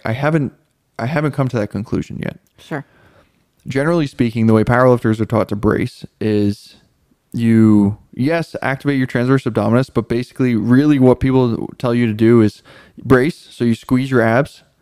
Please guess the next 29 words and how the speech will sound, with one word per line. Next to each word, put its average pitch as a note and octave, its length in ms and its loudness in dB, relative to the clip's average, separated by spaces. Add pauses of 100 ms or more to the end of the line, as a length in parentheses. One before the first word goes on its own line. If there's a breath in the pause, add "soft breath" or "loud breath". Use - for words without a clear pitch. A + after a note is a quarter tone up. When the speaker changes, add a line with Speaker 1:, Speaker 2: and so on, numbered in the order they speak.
(300 loud breath)
Speaker 1:
you B2+ 240 4
breathe C3 400 -4
in C3 240 -2
behind A2+ 400 -4
it. B2 300 -6
So - 160 -12
you, A#2 400 0
you A#2+ 160 -4
use B2+ 200 0
your B2+ 120 -4
diaphragm A2 680 -6
to - 140 -14
pull C3+ 220 -6
your B2+ 140 -2
lungs A#2 300 -2
down A2 440 -4
into A2+ 400 -8
your G2+ 480 -6
abdomen, A2 640 -12 (100)
right A2 260 -8
behind B2+ 580 -6
that A2 260 -4
abdominal A2+ 500 -6
wall, C3 560 -2 (640 soft breath)
which A#2 380 -6
is A#2+ 180 -6
creating A#2+ 440 -4
intra-abdominal A2+ 680 -4
pressure. A#2 560 -8